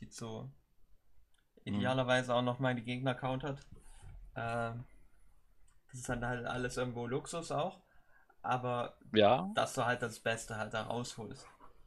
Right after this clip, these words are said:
Speaker 2: Ja. Plus gleichzeitig deniest du halt quasi am besten jemanden,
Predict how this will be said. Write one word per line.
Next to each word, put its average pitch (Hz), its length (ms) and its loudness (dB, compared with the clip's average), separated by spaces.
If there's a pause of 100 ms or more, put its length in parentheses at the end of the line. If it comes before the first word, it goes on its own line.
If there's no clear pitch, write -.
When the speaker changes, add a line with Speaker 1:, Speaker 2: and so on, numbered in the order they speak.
(560)
Speaker 2:
Ja. 98 160 2 (480)
Plus - 280 6
gleichzeitig 104 420 6
deniest 98 480 6
du 101 60 4
halt 92 180 4
quasi 90 400 4
am 85 100 0
besten 90 380 2
jemanden, 92 680 -6